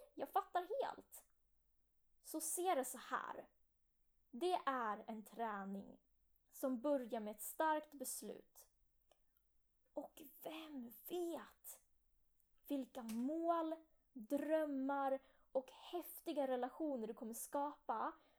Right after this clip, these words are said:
när den där ångesten slutar begränsa ditt liv. Och ja, social fobi är en diagnos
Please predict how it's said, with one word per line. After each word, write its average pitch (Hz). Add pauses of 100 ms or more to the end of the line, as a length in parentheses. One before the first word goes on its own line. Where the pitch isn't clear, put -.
(100)
när 269
den 262
där 285
ångesten 277
slutar 311
begränsa 262
ditt 247
liv. 294 (1500)
Och 269
ja, 247 (340)
social 349
fobi 339
är 330
en 254
diagnos 214